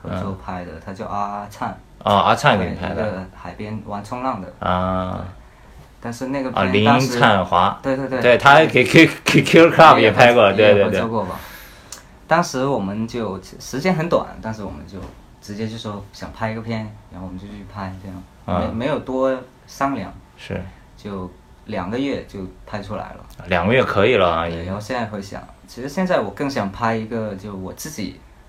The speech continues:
Speaker 1: 就很满意的一个个人片。
Speaker 2: 嗯。
Speaker 1: 也是一直在做的一个事。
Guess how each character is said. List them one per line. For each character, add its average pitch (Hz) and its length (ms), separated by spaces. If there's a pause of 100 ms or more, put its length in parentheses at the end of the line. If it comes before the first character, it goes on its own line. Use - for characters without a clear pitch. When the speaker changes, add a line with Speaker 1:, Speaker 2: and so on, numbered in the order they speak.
Speaker 1:
就 98 140
很 101 160
满 104 240
意 110 80
的 101 100
一 95 100
个 104 120
个 107 120
人 92 200
片。 87 320
Speaker 2:
嗯。 87 440 (220)
Speaker 1:
也 76 220
是 98 500 (160)
一 113 100
直 98 140
在 104 140
做 107 240
的 82 80
一 78 60
个 - 100
事。 87 280